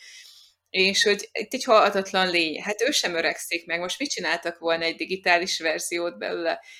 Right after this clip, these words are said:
És ehelyett csináltak egy ilyen húzást, ez mekkora? És totál elfogadod onnantól fogva. Ő gúnyból fölvett egy öreg formát.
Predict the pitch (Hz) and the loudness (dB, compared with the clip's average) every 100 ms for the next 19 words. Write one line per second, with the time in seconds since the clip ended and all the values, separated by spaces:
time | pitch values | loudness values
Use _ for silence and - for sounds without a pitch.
0 | _ - - 359 349 214 - - 233 185 | _ -2 2 4 6 4 4 -2 -2 -4
1 | 170 165 170 175 165 165 160 156 - - | -4 -2 -2 -2 -4 -4 -8 -10 -8 -8
2 | - 208 226 - - - 85 - - _ | -8 -4 -4 -6 -8 -4 -4 -6 -8 _
3 | - 190 403 415 202 180 175 - 147 147 | -12 -4 0 6 8 8 6 0 -4 -2
4 | - 147 - 170 151 160 156 - 147 151 | 0 -2 -2 -6 -6 -8 -10 -8 -8 -4
5 | - - 247 233 220 208 294 262 196 165 | -4 2 6 8 6 4 4 4 4 2
6 | 165 165 165 _ _ - 170 165 156 190 | 4 4 4 _ _ 2 4 4 2 0
7 | 170 160 160 151 170 - - - _ 220 | -2 0 0 2 0 -2 -18 -18 _ -20
8 | _ _ _ _ 170 156 - - 196 202 | _ _ _ _ -2 -2 -4 -4 -2 -4
9 | - | -10